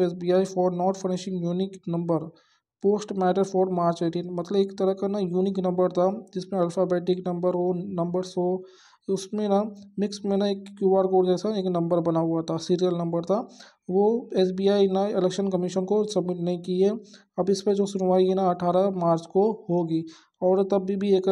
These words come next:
दबाव देखने को मिल जाएगा। जब से ये इलेक्शन कमीशन का काम, सुप्रीम कोर्ट का चीज़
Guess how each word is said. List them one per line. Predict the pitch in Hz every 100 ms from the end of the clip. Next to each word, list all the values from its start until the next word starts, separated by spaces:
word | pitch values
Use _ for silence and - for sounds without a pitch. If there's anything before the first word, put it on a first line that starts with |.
| 190
दबाव | 175 170 180
देखने | 170 175
को | 170
मिल | 165 165
जाएगा। | 160 156 156 - - -
जब | 185
से | 196 233
ये | 214 208
इलेक्शन | 185 185 202
कमीशन | 202 190 185 185 190
का | 196 202 196
काम, | 190 190 208 - - _
सुप्रीम | - - 190 196
कोर्ट | 196 190 190
का | 208 202
चीज़ | 202 196 190